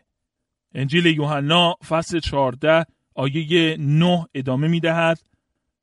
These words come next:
عیسی جواب داد: «فیلیپ، آیا بعد از تمام این مدتی که با شما بودم،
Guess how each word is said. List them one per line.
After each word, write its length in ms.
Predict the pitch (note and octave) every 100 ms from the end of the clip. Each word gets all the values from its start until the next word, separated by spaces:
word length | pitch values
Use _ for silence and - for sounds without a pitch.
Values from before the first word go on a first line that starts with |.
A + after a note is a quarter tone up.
| -
عیسی 420 | F3+ F3+ A3 G#3 -
جواب 420 | F3 E3+ G3 F#3
داد: 280 | F#3+ F#3 F3 _ _ _
«فیلیپ، 540 | _ F3 G3+ C4 A3+ - - _ _ _ -
آیا 420 | D#3+ G#3 A#3+ B3
بعد 440 | F3 F#3+ A3 A#3
از 160 | A#3+ A#3 -
تمام 500 | F#3+ G3 A3+ B3 B3
این 260 | A#3+ A#3+ G#3+
مدتی 480 | G3 F#3 A#3 B3
که 160 | G#3 A3
با 180 | G3+ F#3
شما 340 | - F3+ F3
بودم، 640 | D#3 D#3+ D3+ F3+ A#3+ D#3